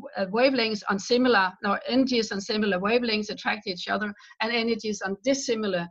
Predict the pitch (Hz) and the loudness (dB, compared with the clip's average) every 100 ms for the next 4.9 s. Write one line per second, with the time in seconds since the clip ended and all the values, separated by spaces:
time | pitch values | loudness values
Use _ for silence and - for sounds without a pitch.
0 | - 208 214 185 180 180 196 226 220 190 | -4 -2 0 -2 -4 -6 -6 -2 -2 -4
1 | - 160 - - _ - - 254 247 247 | -6 -8 -8 -16 _ -20 -4 4 4 4
2 | 240 214 208 - 247 294 294 254 262 190 | 2 0 -4 2 2 4 2 4 4 2
3 | 170 _ _ _ 269 262 214 196 - 254 | -4 _ _ _ 4 6 6 2 0 0
4 | 269 294 254 - 226 196 233 214 233 | 0 -6 -6 -4 -2 -2 -2 -2 -2